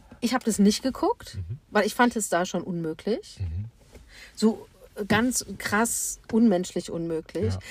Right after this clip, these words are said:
Speaker 1: Und jetzt gibt es auf Netflix, hab ich heute gesehen, so eine Reality, Reality Squid Game.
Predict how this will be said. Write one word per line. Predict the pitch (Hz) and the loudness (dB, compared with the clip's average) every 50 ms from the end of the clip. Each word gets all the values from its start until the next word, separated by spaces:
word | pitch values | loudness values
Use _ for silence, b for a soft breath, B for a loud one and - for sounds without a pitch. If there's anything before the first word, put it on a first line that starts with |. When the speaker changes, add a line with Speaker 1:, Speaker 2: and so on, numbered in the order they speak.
| B B B - | B B B -2
Speaker 1:
Und | - 214 196 | 2 2 4
jetzt | 180 208 240 254 226 240 - - - | 6 6 4 4 4 0 -2 -4 -4
gibt | 240 - - | -4 -4 -4
es | 202 - | -4 -4
auf | - - - 208 | -6 -4 -2 0
Netflix, | 190 196 226 - - - 185 - - | 0 0 0 -2 -4 -8 -8 -4 -4
hab | 202 175 165 | -6 -4 -4
ich | 180 - - | -8 -6 -4
heute | 175 160 165 - 180 151 | -4 -4 -4 -6 -10 -10
gesehen, | 160 160 - 160 160 170 175 180 - - | -10 -10 -8 -6 -6 -6 -6 -8 -8 -6
so | 175 - 196 | -2 2 4
eine | 202 202 196 180 - - - - | 4 4 4 0 -2 -6 -10 -12
Reality, | - 180 190 185 196 226 254 233 202 - - - 175 160 160 156 170 185 - _ _ _ _ _ _ _ _ _ _ _ _ | -6 0 2 4 4 6 6 6 4 2 0 -6 -8 -6 -6 -6 -8 -10 -14 _ _ _ _ _ _ _ _ _ _ _ _
Reality | 190 208 226 240 220 190 - - 170 160 | 2 4 4 4 2 0 -2 -2 -2 -2
Squid | - - - - 147 - - | -2 -4 -6 -6 -6 -6 -8
Game. | - 147 151 147 160 175 | -10 -10 -10 -10 -12 -14